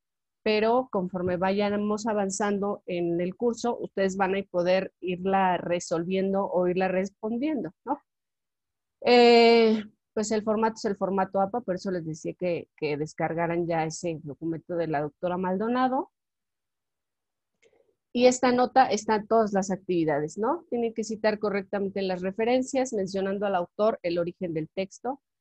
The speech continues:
en formato apa, parafrasear las ideas y uti-,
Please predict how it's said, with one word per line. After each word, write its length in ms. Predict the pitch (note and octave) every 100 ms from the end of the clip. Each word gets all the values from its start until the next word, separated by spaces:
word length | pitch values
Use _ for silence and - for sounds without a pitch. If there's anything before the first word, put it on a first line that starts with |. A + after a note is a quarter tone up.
| _ -
en 140 | F3
formato 460 | F3+ F3 F3+ F#3 F3+
apa, 340 | F3+ - F#3+
parafrasear 640 | F3 E3 D#3+ E3 E3+ G3 G3
las 240 | A#3 A3+
ideas 520 | F#3 F3 F3+ G#3 - - _ -
y 100 | E3+
uti-, 240 | - D#3+